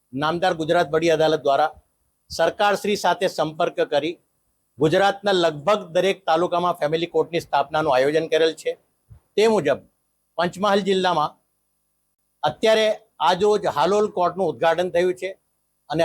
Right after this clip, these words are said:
હાલોલ કોર્ટમાં હાલોલ, કાલોલ, જાંબુઘોડા અને ઘોગંબા એ ચાર તાલુકાની ક્લસ્ટર કોર્ટ બનાવવામાં આવેલી છે અને ચારે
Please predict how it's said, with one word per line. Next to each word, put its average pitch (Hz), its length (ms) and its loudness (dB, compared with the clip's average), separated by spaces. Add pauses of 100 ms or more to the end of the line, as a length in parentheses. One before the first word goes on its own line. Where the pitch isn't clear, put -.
(120)
હાલોલ 196 280 4 (100)
કોર્ટમાં 143 380 -2 (720)
હાલોલ, 196 400 2 (500)
કાલોલ, 185 400 2 (480)
જાંબુઘોડા 190 640 2 (240)
અને 170 120 0 (120)
ઘોગંબા 151 440 0 (520)
એ 175 80 -2 (120)
ચાર 190 180 4 (100)
તાલુકાની 196 560 0
ક્લસ્ટર 180 460 -2
કોર્ટ 190 220 -2
બનાવવામાં 175 420 0
આવેલી 175 320 -2
છે 185 100 -8 (500)
અને 165 120 2 (140)
ચારે 175 240 2